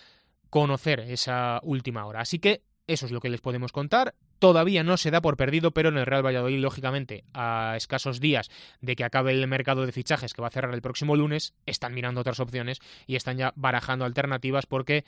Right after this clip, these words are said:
eh, no se pueden cerrar a que Boca Juniors finalmente pase por el aro y acepte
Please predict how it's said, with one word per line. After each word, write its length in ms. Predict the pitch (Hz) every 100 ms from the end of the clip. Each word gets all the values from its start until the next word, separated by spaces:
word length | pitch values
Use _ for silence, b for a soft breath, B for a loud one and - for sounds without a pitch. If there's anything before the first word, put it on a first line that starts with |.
| B B B B
eh, 100 | - -
no 160 | 135
se 140 | 135 131
pueden 240 | 135 127
cerrar 400 | - 120 113 - _ _ -
a 180 | 110
que 580 | - 113 113 110 110 110 120
Boca 220 | 127 131
Juniors 360 | 139 131 113
finalmente 460 | - 123 131 135 123
pase 200 | 127 131
por 140 | 127
el 80 | 131
aro 160 | 139 113
y 60 |
acepte 460 | 113 131 131 160